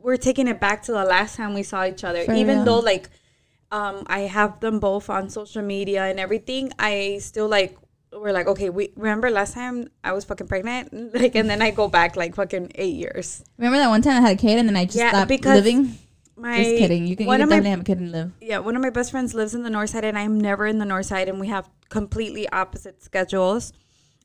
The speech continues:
Speaker 1: And then my other best friend is out in the suburbs and she's, like, an hour away from me, so I never, ever, ever,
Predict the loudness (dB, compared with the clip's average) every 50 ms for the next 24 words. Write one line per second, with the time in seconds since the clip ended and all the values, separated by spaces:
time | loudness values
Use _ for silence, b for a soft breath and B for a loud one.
0 | -8 -4 -4 -2 -2 -2 -2 -2 -2 -2 0 0 2 2 2 2 2 0 -2 -2
1 | -4 -4 -4 -4 -4 -2 -2 -2 -4 -4 -4 -6 -2 0 0 2 2 2 2 2
2 | 0 0 0 -2 -2 0 0 0 -2 0 -2 -4 -4 -4 -4 -6 -6 -6 -6 -6
3 | -6 -6 -4 -2 0 0 2 2 2 2 2 2 2 0 0 -2 -4 -6 -8 -6
4 | -6 -8 -8 -6 -4 -4 -4 -4 -6 -8 -8 -6 -6 -4 -4 -6 -6 -6 -6 -6
5 | -8 -8 -6 -8 -6 -4 -4 -4 -6 -8